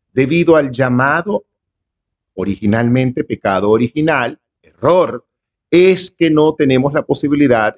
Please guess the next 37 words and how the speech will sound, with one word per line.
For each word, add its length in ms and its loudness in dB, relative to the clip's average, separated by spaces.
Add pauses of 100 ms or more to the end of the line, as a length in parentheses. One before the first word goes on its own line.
(120)
de 140 -4
nacer 380 -4
santos 600 -6
por 160 -10
la 120 0
experiencia 920 -2
humana 600 -2
a 80 -8
la 120 -2
que 160 -16
vinimos. 580 -20 (300)
Pero 180 2
desde 320 2
el 100 2
mismo 480 0
momento 480 2
en 100 -4
que 100 -4
reconocemos 840 -2
la 220 0
luz 640 0 (300)
de 80 -10
la 100 0
divinidad 840 0
y 100 0
nos 300 2
afianzamos 1040 -2 (480)
a 80 -2
los 320 0
elementales 920 0
actos 520 -4
que 120 -6
se 180 -2
realizan 600 -2
en 160 0
muchos 360 -2
casos, 520 -8